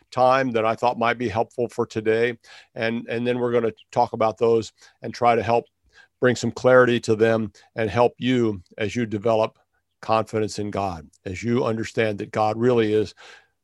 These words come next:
worthy of our trust. So we've talked about the Bible and approach to the Bible. And, and another question that comes up from time to time, this question actually seemed to be asked much more some years ago than it is now,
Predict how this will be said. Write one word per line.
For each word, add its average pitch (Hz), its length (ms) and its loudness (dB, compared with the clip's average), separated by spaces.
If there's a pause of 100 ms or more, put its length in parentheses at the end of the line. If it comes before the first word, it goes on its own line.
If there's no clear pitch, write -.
(400)
worthy 110 580 4 (160)
of 104 140 0
our 101 160 0
trust. - 580 -10 (1160)
So 185 140 2
we've 196 140 6
talked 151 220 6
about 160 180 6
the 147 80 -2
Bible 139 380 6
and 120 100 2
approach 131 320 0
to 139 60 -6
the 120 100 -4
Bible. 117 380 2
And, 120 220 -2 (300)
and 135 300 -4
another 190 320 4
question 156 400 0
that 123 140 -2
comes 127 220 0
up 123 140 2
from 120 140 -4
time 120 240 2
to 113 40 -2
time, 120 200 0
this 180 140 0
question 196 340 0
actually 165 360 -4
seemed 160 260 -2
to 135 60 -12
be 131 160 -4
asked 131 280 -2
much 123 320 -2
more 127 360 4
some 127 300 0
years 139 320 0
ago 104 300 -2
than 113 100 0
it 113 80 -2
is 117 180 -4
now, 110 440 -4